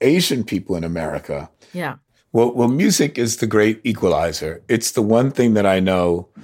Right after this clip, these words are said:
Speaker 1: that, um, seems to communicate to all peoples, um, in any language. Because when I play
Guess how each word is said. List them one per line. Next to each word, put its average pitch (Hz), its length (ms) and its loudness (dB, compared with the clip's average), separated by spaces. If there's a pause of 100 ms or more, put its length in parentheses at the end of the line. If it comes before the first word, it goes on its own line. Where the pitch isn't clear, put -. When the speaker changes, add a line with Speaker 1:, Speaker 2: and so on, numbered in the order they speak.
(340)
Speaker 1:
that, 98 500 2
um, 87 500 0 (100)
seems 117 440 0
to 104 80 -2
communicate 107 760 2
to 95 400 -2 (140)
all 113 460 4
peoples, 98 760 -2 (520)
um, 90 680 2 (420)
in 110 200 2
any 110 280 4
language. 104 460 2
Because 98 260 -4
when 98 160 2
I 110 140 4
play 107 600 2